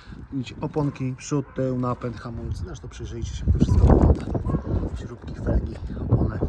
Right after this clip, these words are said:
Klocki hamulcowe, tarcze. Od dołu lampy. No to, to jest wszystko jak nowe. Tak jak powiedziałem,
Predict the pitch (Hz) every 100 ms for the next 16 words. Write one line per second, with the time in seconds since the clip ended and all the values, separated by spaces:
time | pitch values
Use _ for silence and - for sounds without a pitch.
0 | - - - - - - - - - -
1 | - - - - - - 147 - 127 131
2 | 123 117 123 107 - - - - - -
3 | - - - 69 - - - - - -
4 | - - 120 110 - 120 110 - - 127
5 | 120 110 - - - - - 156 170 160
6 | - 190 165 - 151 147 135 120 107 135
7 | - - - - - - - - - -
8 | - - - - - - - - - -
9 | - - 151 127 143 139 123